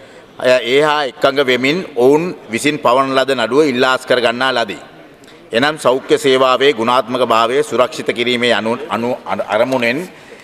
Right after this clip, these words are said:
සයිටම් ආයතනයේ සිසුන් සඳහා සායනික පුහුණුව ලබා දීමට ගරු ශ්‍රේෂ්ඨාධිකරණය නියෝග කර ඇත.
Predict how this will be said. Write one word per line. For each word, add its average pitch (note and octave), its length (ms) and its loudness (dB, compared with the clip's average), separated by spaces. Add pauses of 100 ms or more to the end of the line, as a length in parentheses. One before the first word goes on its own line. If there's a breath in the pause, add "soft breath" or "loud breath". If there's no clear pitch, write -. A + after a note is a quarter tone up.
(100)
සයිටම් D#3 500 0
ආයතනයේ C#3+ 460 2
සිසුන් C#3+ 460 0
සඳහා B2 440 2
සායනික C3 540 0
පුහුණුව B2 400 0
ලබා A#2+ 320 4
දීමට B2+ 400 -2
ගරු A#2+ 340 2
ශ්‍රේෂ්ඨාධිකරණය B2 880 0 (420 loud breath)
නියෝග B2 320 2
කර A#2+ 140 4
ඇත. A2+ 220 0